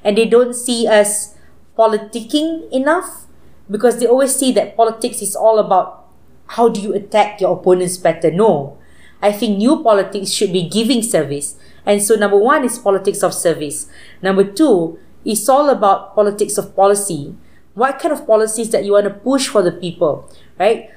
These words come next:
We have been very consistent in fighting for things like anti-hopping law. We have been consistent to fight for education for all. We have been consistent to fight for, um,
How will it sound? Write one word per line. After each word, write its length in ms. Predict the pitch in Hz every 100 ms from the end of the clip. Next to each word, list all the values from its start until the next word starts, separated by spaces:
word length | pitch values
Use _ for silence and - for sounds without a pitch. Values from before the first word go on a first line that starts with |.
| -
We 260 | 190 233 262
have 220 | 254 185
been 160 | 202 180
very 200 | 202 233
consistent 800 | 226 190 226 214 - 185 160 180
in 240 | 185 185 -
fighting 500 | 208 214 214 226 214
for 260 | 202 196
things 300 | 214 208 202
like 200 | 185 -
anti-hopping 720 | 185 190 196 185 180 185 185 180
law. 380 | 175 156 151 - - -
We 100 | 202
have 140 | 214
been 140 | 214 202
consistent 640 | 220 208 233 - 247 226
to 80 | 214
fight 400 | 208 214 208 -
for 240 | - 185
education 640 | 190 180 196 208 208 - 202
for 160 | 202
all. 460 | 175 202 185 160 156 - -
We 100 | 175
have 140 | 214 208
been 140 | 214
consistent 600 | 226 220 240 233 247 226
to 60 | 220
fight 400 | 208 214 208 -
for, 420 | 202 190 185 185 - - - -
um, 720 | 180 175 165 160 156 151